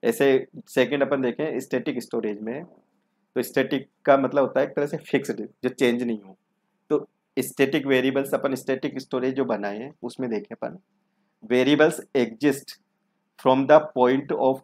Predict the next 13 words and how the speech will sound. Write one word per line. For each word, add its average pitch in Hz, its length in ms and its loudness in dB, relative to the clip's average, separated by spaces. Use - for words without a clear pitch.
declaration 117 680 -4
for 127 100 4
entire 127 500 2
program 117 400 0
executions।" 104 680 -8
फिर 135 180 -2
"Static 143 400 2
variable 135 340 4
are 123 280 8
created 127 500 0
initialized 120 800 -4
once," 101 260 -4
कि 131 180 -2